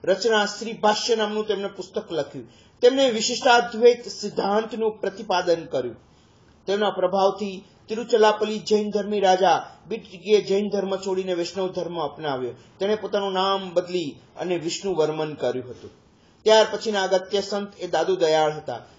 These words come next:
તેઓ સંત કબીરના શિષ્ય હતા. તેમનો જન્મ પંદરસો ચુમ્માલીસ માં અમદાવાદના મોચી કુટુંબમાં થયો હોવાનું મનાય છે. ગૃહત્યાગ બાર વર્ષની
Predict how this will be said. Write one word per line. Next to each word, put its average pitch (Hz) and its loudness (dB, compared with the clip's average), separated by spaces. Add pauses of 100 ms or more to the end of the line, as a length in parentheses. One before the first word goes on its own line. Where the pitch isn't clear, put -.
તેઓ 226 10
સંત 233 -2
કબીરના 214 0
શિષ્ય 202 -4
હતા. 135 -6 (280)
તેમનો 247 4
જન્મ 247 0
પંદરસો 233 0
ચુમ્માલીસ 226 -2
માં 226 0
અમદાવાદના 214 2
મોચી 185 -6
કુટુંબમાં 190 -6
થયો 190 -4
હોવાનું 175 -4
મનાય 139 -4
છે. - -14 (420)
ગૃહત્યાગ 202 4
બાર 196 4
વર્ષની 196 -4